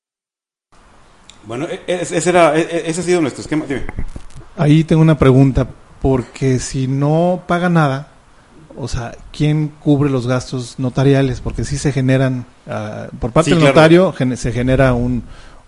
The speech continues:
Speaker 2: un, este, un, pues, un, un proceso, ¿no?
Speaker 1: Sí.
Speaker 2: No contrato. A lo mejor el avalutis, bueno, pues tienes un avalúo reciente, pues se puede ocupar, pero creo que es mínimo,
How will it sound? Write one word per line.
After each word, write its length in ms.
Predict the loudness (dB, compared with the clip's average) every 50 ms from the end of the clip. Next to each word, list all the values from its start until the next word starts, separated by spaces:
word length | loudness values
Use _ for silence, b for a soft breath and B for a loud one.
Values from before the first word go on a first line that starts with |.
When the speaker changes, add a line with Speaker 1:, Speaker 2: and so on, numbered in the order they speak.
| -10
Speaker 2:
un, 180 | -6 -4 -2 -2
este, 440 | -2 -2 -4 -6 -6 -6 -6 -8 -8
un, 360 | -8 -8 -8 -6 -8 -8 -10 -12 -16 -14
pues, 180 | -14 -12 -12 -12
un, 220 | -12 -14 -14 -14 -14 -14 -14 -14 -14 -14 -12 -8
un 160 | -6 -6 -4 -2
proceso, 580 | -2 -2 0 2 4 4 4 4 2 0 -2 -4 -12 -14 -8
¿no? 260 | -4 -2 -2 -2 -4 -6 -10 -8
Speaker 1:
Sí. 200 | -6 -6 -6 -6 -10 -8 -4
Speaker 2:
No 160 | -2 -2 -2
contrato. 500 | -2 -2 2 4 4 4 4 4 0 -2 B B B B B
A 100 | B -2
lo 100 | 0 2
mejor 260 | 2 2 4 6 8 8
el 100 | 8 8
avalutis, 520 | 8 8 8 8 6 6 4 4 0 0
bueno, 160 | 0 -2 -2
pues 120 | -4 -6 -6
tienes 160 | -4 -2 -2
un 80 | 0
avalúo 280 | 0 2 4 4 4 4
reciente, 480 | 2 0 -2 -2 -2 -2 -2 -4 -6 -6
pues 100 | -6 -8
se 80 | -8
puede 160 | -6 -6 -6
ocupar, 440 | -6 -6 -6 -2 0 0 0 0 -2 B B B B B B -6
pero 240 | -2 0 2 2 2
creo 220 | 2 2 0 2 2
que 120 | 2 2
es 260 | 2 2 0 -6 -6
mínimo, 640 | -2 0 2 4 4 4 4 2 2 2 0 -2 -6